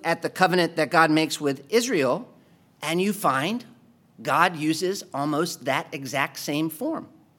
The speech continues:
It was, uh, you get, you pick up a contract nowadays, you can tell it's a contract 'cause it follows a certain form. And the covenant God made with Israel has different content, certainly,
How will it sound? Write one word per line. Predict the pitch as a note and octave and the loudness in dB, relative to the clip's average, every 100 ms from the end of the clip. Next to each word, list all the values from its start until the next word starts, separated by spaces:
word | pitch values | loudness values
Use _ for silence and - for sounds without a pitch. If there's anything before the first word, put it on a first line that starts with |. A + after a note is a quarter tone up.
| _ _ _ _ _ _ _ _ _ - | _ _ _ _ _ _ _ _ _ -10
It | C3+ | -6
was, | C#3+ D3+ D3 C#3 - | 0 2 2 0 -6
uh, | B2+ B2 A#2+ A2 - _ _ | -4 -2 -4 -6 -12 _ _
you | - D#3 F3+ | -6 -2 0
get, | F#3+ E3+ | 0 0
you | D3 E3+ | 0 -2
pick | D#3+ F#3+ F#3 | -2 -4 -2
up | F3 | -2
a | |
contract | C#3 E3+ E3+ E3+ E3 | 0 0 2 0 0
nowadays, | D3 D3+ E3+ E3+ F3+ | 0 2 0 -2 -2
you | D#3+ | -6
can | D#3+ E3+ | -6 -6
tell | G3 G#3 B2 | -4 -2 -2
it's | - | -4
a | |
contract | - F3+ - A2 - | -6 -6 -4 -6 -6
'cause | B2 | -8
it | B2 | -4
follows | - C3+ D3+ C#3+ | 2 2 2 -2
a | |
certain | C#3 D3+ C#3 | -8 -10 -10
form. | - F#3+ A#2+ D#3+ - _ _ _ _ _ _ | -10 -10 -10 -12 -18 _ _ _ _ _ _
And | D3 D3+ | -2 -2
the | |
covenant | D3 F3 G3 E3+ | 2 2 2 2
God | E3+ E3+ | 4 4
made | D#3+ E3 | 4 2
with | D#3 C3 | 0 -2
Israel | C#3 C#3 F3 G#3 | -2 -4 -4 -2
has | C3 G#2 | -4 -4
different | D#3+ D#3+ B2 - _ - | -6 -4 -6 -12 _ -8
content, | D3 G3+ C#4 C3 A#2+ - - | 0 0 0 -4 -6 -8 -12
certainly, | - D3 F3 C#3 A#2+ | -6 -6 -4 -6 -8